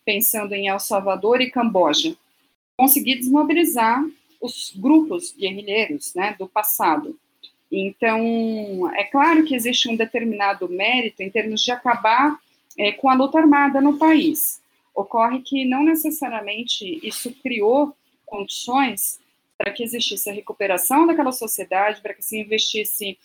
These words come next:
é, para a recuperação da economia, a, para que se conseguisse corrigir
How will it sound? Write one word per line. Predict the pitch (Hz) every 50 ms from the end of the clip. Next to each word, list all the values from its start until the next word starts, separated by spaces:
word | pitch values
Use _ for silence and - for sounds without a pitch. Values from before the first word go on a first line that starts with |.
| _ _ _ _ _ - 190 -
é, | - - - -
para | - 202 196 190 190
a | 185
recuperação | 185 185 214 202 - _ - 214 196 196 196 - - - 269 269 277 277
da | 247 226 214
economia, | 214 202 - - 190 180 170 175 190 220 240 247 247 247 247 247 254 _ _ _ - _ _
a, | - 190 190 190 190 190 190 185
para | - 214 214
que | - - -
se | - - -
conseguisse | - 233 226 226 214 214 - - 196 202 208 208 - 208
corrigir | - 226 214 202 202 196 - - 240 269 269 254 254